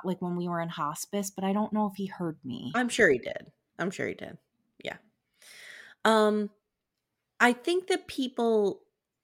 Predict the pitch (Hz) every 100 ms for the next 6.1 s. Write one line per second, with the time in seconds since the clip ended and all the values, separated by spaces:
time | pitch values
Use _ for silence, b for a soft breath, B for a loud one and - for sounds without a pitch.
0 | - 233 277 269 226 214 170 180 - 233
1 | 233 285 262 214 190 185 180 175 185 -
2 | 185 170 165 156 147 147 151 147 147 147
3 | 113 - - - _ _ _ 202 196 208
4 | 202 196 226 311 - - 208 214 226 -
5 | _ _ _ _ 135 - - _ _ 190
6 | 151